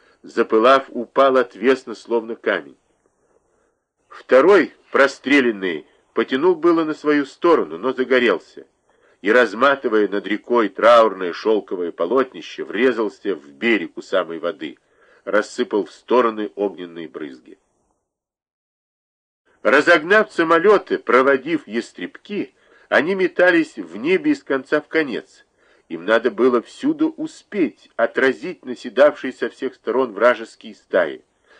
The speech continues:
Мы спустились на свой берег. Настроение бойцов поднялось. Там, за рекой, в глубине России, есть большая сила. В трудный час она явится на помощь, выручит,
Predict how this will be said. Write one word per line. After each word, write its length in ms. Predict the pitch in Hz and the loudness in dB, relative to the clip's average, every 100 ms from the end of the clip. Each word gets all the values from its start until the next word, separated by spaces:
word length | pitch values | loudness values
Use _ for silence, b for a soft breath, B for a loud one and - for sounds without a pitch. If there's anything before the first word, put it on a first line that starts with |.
| b b b | b b b
Мы 460 | 87 101 208 220 - | -6 -2 0 -2 -10
спустились 1040 | - - 117 110 - - 175 208 190 - _ | -20 -16 -14 -12 -14 -10 -8 -8 -12 -18 _
на 180 | 95 110 | -6 -4
свой 440 | 101 - 80 139 | -4 -12 -10 -10
берег. 480 | 120 90 78 69 _ _ _ _ _ _ b b b b 98 | -10 -12 -12 -12 _ _ _ _ _ _ b b b b -4
Настроение 480 | 107 - 113 156 | -4 0 0 0
бойцов 440 | 170 180 - 160 - | 0 -2 -2 -6 -4
поднялось. 680 | 160 147 143 82 73 _ _ _ _ _ _ | -10 -8 -8 -8 -10 _ _ _ _ _ _
Там, 360 | 120 143 120 85 _ _ _ | 2 4 2 -4 _ _ _
за 240 | 82 95 | -6 -4
рекой, 460 | 101 120 - 131 104 | -4 -4 0 2 2
в 160 | - | -2
глубине 480 | 71 92 87 82 120 | -16 -16 -14 -8 -6
России, 580 | 95 - - 170 98 67 _ _ _ _ _ _ | -6 -8 -12 -10 -10 -14 _ _ _ _ _ _
есть 320 | 82 120 95 | -8 -6 -6
большая 560 | 80 104 - - 117 104 | -2 -2 -2 -4 -4 -4
сила. 420 | - - 82 67 _ _ _ _ _ _ | -10 -14 -12 -12 _ _ _ _ _ _
В 140 | _ | _
трудный 440 | - 135 143 117 101 | -2 0 0 -2 -8
час 360 | - 92 - | -4 -4 -4
она 160 | 85 80 | -10 -10
явится 580 | 76 123 113 90 - 78 | -4 -2 -2 -4 -14 -16
на 120 | 73 | -14
помощь, 460 | - 80 65 - - | -10 -12 -12 -20 -8
выручит, 640 | 120 120 82 - - | -6 -6 -8 -16 -20